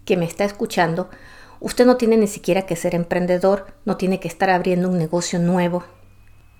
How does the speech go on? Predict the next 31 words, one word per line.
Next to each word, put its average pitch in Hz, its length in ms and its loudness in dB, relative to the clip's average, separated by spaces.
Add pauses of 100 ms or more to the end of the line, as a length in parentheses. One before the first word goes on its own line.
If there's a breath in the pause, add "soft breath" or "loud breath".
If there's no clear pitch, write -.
Puede 214 220 4
ser 208 240 2
usted 196 560 0
madre 185 440 2
de 190 100 4
familia, 190 840 2
padre 180 300 0
de 175 120 0
familia, 175 680 0
puede 190 180 0
estar 185 300 -4
jubilado, 170 1000 0
puede 185 220 0
estar, 180 500 -4 (340 loud breath)
eh, - 220 -10
puedes 202 300 2
estar 185 320 -2
apenas 180 500 -2
en, 170 220 -4
en 165 160 -2
la 160 60 -4
escuela 175 340 -2
secundaria. 170 800 -2 (800 soft breath)
Pero 226 240 2
el 226 180 -2
tener 254 600 0
una 240 300 2
misión 208 960 0 (180)
y 185 180 -2
una 196 260 0
visión 190 1040 -2